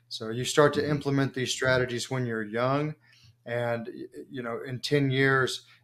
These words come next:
Speaker 1: it's got phenomenal growth. In another ten years, uh,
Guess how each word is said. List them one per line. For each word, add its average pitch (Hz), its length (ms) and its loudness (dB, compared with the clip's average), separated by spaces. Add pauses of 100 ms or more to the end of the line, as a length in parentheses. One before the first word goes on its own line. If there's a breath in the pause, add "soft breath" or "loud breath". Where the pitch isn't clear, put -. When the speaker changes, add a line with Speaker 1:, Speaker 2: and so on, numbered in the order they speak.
Speaker 1:
it's 123 140 -6
got 123 260 2
phenomenal 127 480 0
growth. 123 460 0
In 123 100 -8
another 127 360 -2
ten 123 320 -6
years, 120 560 -2 (340 soft breath)
uh, - 60 -14